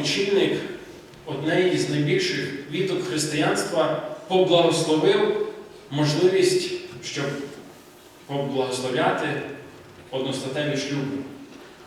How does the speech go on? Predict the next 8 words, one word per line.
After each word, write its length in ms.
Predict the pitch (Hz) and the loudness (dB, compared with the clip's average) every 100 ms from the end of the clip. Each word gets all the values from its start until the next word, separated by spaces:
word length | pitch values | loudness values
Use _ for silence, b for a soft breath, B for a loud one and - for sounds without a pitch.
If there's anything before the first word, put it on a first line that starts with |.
| 135 | -6
Очільник 520 | 131 - 247 - - | -2 -2 0 0 0
найбільшої 520 | 131 135 - 233 202 - | -2 -2 -2 0 2 2
вітки 260 | 170 - | 0 -2
християнства, 720 | - 165 160 170 - - 117 123 | -4 -4 -2 -2 -2 -2 -4 0
але 280 | 135 147 147 | 0 2 0
він 80 | 135 | 0
сьогодні 440 | 165 170 180 180 | 0 2 2 2
це 160 | 175 | 2